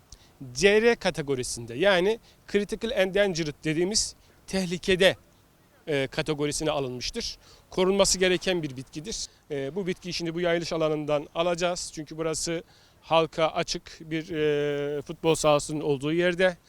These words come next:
bu tür yok edilebilir. O nedenle ex situ dediğimiz bir koruma yöntemiyle, yani yayılış alanından alacağız. Özel bir koruma alanında, bitkinin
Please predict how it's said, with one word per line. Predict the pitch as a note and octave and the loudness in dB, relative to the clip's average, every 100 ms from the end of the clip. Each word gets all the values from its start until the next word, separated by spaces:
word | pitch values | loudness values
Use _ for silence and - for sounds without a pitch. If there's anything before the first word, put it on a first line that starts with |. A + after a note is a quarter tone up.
| - - _ - | -20 -20 _ -4
bu | D#3+ | -4
tür | E3 - F3 F3 | -4 -2 -2 -2
yok | D3+ F3 | 0 2
edilebilir. | F3 D#3 E3 F3 F3+ F#3+ - - _ - _ | 0 0 0 0 -2 -6 -8 -14 _ -20 _
O | G3 G3 | 0 2
nedenle | F3 D#3+ D3 F3+ G#3 - - _ | 4 2 4 2 2 -6 -20 _
ex | G3 G3 | 0 0
situ | - G3 G3 | -2 -6 0
dediğimiz | F3+ D#3 D#3+ D#3+ G3+ E3+ | 0 2 2 0 -2 -4
bir | E3+ | -6
koruma | F3 - E3+ F3 F#3 | -6 -2 0 4 4
yöntemiyle, | E3 D#3+ E3 F3+ E3+ | 2 0 2 4 4
yani | C3 D3 D#3+ D3+ B2+ - - - | 4 4 4 4 2 -4 -18 -4
yayılış | C#3+ E3 F3 G3 F#3+ | 4 6 8 6 4
alanından | D#3+ D3 D3 | 4 2 0
alacağız. | C#3 F3 F3+ F3 F#3 G3+ - - - _ - | -2 2 2 6 6 4 0 -8 -12 _ -4
Özel | G#3 G3 G#3 G3 E3+ | 0 4 8 8 6
bir | F3 | 2
koruma | E3 E3+ E3 E3 | 0 0 2 4
alanında, | E3 D3 C#3 C#3 E3 F3 | 6 4 4 2 2 0
bitkinin | D3+ - - F3+ F#3 | -6 -10 -2 0 0